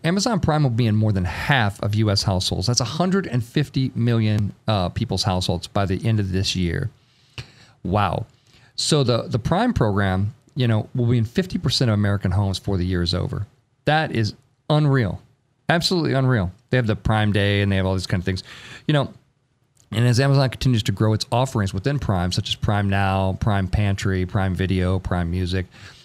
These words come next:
the membership is looking more and more appealing to consumers. Uh, gotta say, I'm an Amazon Prime, uh, member. It is pretty cool to get stuff fast.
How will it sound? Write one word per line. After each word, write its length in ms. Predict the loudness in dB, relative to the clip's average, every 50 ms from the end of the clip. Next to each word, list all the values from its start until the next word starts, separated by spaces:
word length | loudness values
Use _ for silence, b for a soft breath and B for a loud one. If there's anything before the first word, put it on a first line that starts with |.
| B B
the 60 | 0
membership 480 | 0 2 2 2 0 0 0 0 0 0
is 140 | 0 0 0
looking 220 | 0 0 0 0
more 180 | 0 2 0 0
and 100 | 0 0
more 160 | 0 0 -2
appealing 400 | -2 -2 -2 -2 -2 -2 -2 -4
to 360 | -4 -4 -2 -2 -2 -2 -4 -4
consumers. 600 | -2 -2 -2 0 2 2 2 0 0 -4 -6 -10 -14 b b b b b b b b b b b b
Uh, 320 | -4 -2 0 2 2 0 -2 -6 -12 _ -2
gotta 200 | 0 0 2 2
say, 280 | 2 2 2 2 2 2
I'm 180 | 2 2 4
an 100 | 4 4
Amazon 440 | 2 2 2 2 2 2 2 2 2
Prime, 560 | 2 2 2 2 2 2 2 2 0 0 0
uh, 320 | 0 0 2 2 2 2 4
member. 440 | 4 4 2 2 2 2 0 0 -2 -8 _ _ _ _ _ _ _ _ _ _ _ _ _ _ _
It 100 | 2 2
is 140 | 2 2 2
pretty 180 | 2 0 0 0
cool 240 | 0 0 0 0
to 60 | 2 0
get 160 | 0 0 0
stuff 200 | 0 0 -2 -2
fast. 600 | -4 -4 -2 0 0 0 -2 -4 -6 -8 -10